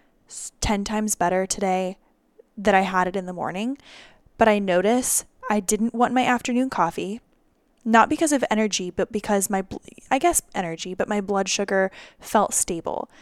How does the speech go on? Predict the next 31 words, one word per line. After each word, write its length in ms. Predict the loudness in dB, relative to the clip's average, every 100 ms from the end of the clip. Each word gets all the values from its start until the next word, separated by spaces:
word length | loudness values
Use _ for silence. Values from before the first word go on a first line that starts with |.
| -20 -2
I 160 | 2 4
wasn't 500 | 4 2 2 0 -4
craving 680 | -10 -4 -2 -2 -4 -6 -8 -8
chocolate 640 | -4 -4 -2 4 6 6
or 80 | 2
something 400 | 0 -2 -6 -4
sweet 340 | -4 -4 -4 0
after 320 | 0 0 0
lunch. 420 | 0 0 0 -4 -6 -20 -6
I'll 120 | -2 2
probably 340 | 2 0 -4
have 180 | -4 -4
something 300 | -6 -8 -8
sweet 180 | -8 -8
after 220 | -10 -10
dinner. 200 | -12 -10
That's 160 | -8 -6
just 180 | -6 -6
the 60 |
way 160 | -4 -2
it 60 |
is. 200 | -2 -4 -6 -16 -20 -6
But 140 | 0 0
I'm 120 | 0
telling 360 | 0 0 0
you 100 | 0
the 80 | 0
difference 400 | -2 -2 0 -2
that 140 | 0 2
I 80 |
have 500 | 2 2 2 2 -2